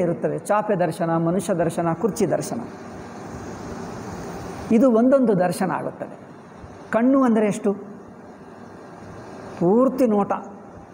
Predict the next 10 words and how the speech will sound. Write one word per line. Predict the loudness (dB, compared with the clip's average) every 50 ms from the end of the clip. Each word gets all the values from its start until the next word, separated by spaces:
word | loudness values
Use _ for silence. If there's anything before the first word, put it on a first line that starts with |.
| -20 -20 -10 -4
ಕಣ್ಣಿನಲ್ಲಿ | -2 2 4 4 6 6 6 4 4 4 4 4 4 4
ಎಷ್ಟು | 2 2 -2 0 2 4 4 6
ದರ್ಶನಗಳಾಗುತ್ತವೋ, | 4 4 2 0 2 2 2 4 4 4 2 2 2 2 2 0 0 2 2 2 4 4 2 0 -2 -10 -14 -16 -18 -20 -18 -6 -2 -2
ಎಷ್ಟು | -2 -2 2 2 4 4
ನೋಟಗಳಾಗುತ್ತವೋ | 6 4 4 4 4 4 4 2 2 2 2 0 0 0 0 2 4 4 4 2 2 -2
ಅದೆಲ್ಲ | -2 0 2 2 4 4 4 4 4 4 4 4 4 4 4 4
ಸೇರಿಸಿ | 4 4 4 4 4 2 2 0 0
ಒಟ್ಟು | 0 0 -2 0
ಕಣ್ಣು. | 0 0 2 2 0 0 -4 -10 -14 -16 -18 -18 -16 -10 -2
ಹಾಗೆಯೇ, | 0 2 2 4 2 2 2 2 2 2